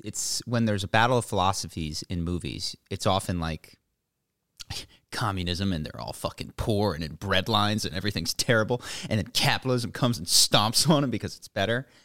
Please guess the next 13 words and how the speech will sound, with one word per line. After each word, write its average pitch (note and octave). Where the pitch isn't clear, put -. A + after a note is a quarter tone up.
And A#2
I A#2
thought, B2
I B2
thought A#2+
it, A2+
uh, G2+
Steelman A2+
nihilism F2
very -
well -
as G#2
well. G2